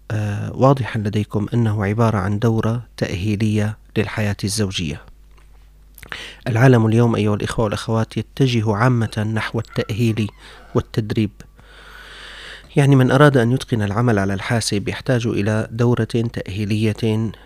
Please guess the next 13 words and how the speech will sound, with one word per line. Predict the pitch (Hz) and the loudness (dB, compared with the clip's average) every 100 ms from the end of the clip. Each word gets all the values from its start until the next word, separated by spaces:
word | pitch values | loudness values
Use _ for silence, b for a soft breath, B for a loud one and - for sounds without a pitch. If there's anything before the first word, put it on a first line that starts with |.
| B - | B -4
ليرقى | 113 110 110 113 139 139 - 131 | 0 0 0 0 0 0 -2 -2
في | 120 - 92 | -2 -6 -4
عمله | 101 113 110 101 113 | -2 -2 -2 -2 -2
بالحاسب. | 104 - 104 - 87 87 - - - - b b b | -4 -4 -6 -6 -10 -14 -20 -20 -20 -20 b b b
من | 113 95 | -4 -2
أراد | 104 123 120 | 2 4 2
أن | 107 | 0
يتقن | 127 - - | -2 -4 -2
اللغة | 120 113 113 107 | 0 0 -2 -2
الإنجليزية | 101 98 107 104 104 101 104 104 107 - - - | -4 -2 -2 0 -2 -2 -2 -2 -4 -10 -20 -12
يتعلم | 101 - 98 120 123 120 | -10 -6 -2 0 0 0
دورة | 104 107 113 113 | -2 -2 0 -2
تأهيلية | 117 - - 90 90 98 101 107 113 | -4 -6 -10 -6 -4 -4 -2 -4 -4